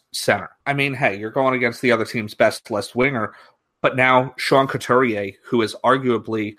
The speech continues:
the best two-way forward in the league, if not the best, is playing defense against the other team's best center, which really boosted up his plus minus, and he doesn't have that,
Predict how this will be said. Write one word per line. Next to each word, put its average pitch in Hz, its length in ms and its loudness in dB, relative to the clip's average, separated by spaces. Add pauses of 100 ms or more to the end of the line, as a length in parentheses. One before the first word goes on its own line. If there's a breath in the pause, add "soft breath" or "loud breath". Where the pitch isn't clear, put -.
(120)
the 107 100 0
best 117 340 0
two-way 110 320 0
forward 107 380 0
in 104 120 -6
the 104 60 -8
league, 104 380 -6 (300 soft breath)
if 139 180 -2
not 107 260 -2
the 110 60 -2
best, - 500 -2 (140)
is 120 160 -2
playing 127 400 0
defense 131 500 0
against 107 300 -4
the 113 120 0
other 110 160 0
team's 104 300 -6
best 95 240 -4
center, 98 300 -6
which - 260 -6
really 131 240 4
boosted 131 460 0
up 120 140 2
his 120 160 -2
plus - 360 -2
minus, 104 480 -6 (300 loud breath)
and 117 160 -2
he - 140 -2
doesn't 120 420 -2
have 117 400 0
that, 110 220 -2